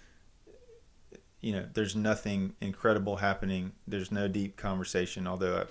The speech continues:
I, I value those as well. But just this concept of, like, "Hey, I'm just gonna show up and be here."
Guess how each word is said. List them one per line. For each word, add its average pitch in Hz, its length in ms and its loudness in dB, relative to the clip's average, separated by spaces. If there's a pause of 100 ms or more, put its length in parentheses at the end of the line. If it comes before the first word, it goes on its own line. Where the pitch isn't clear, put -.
I, 98 80 -2
I - 20 0
value 90 360 2
those 90 280 0
as 92 140 -10
well. 92 220 4
But 92 260 0 (320)
just - 220 -6
this 101 160 -6
concept 95 560 0
of, 90 200 -6
like, 92 260 -2
"Hey, 101 200 0
I'm 95 160 0
just - 140 -8
gonna 90 180 -4
show 98 340 2
up 95 160 2
and 90 120 -2
be 101 180 0
here." 87 320 -2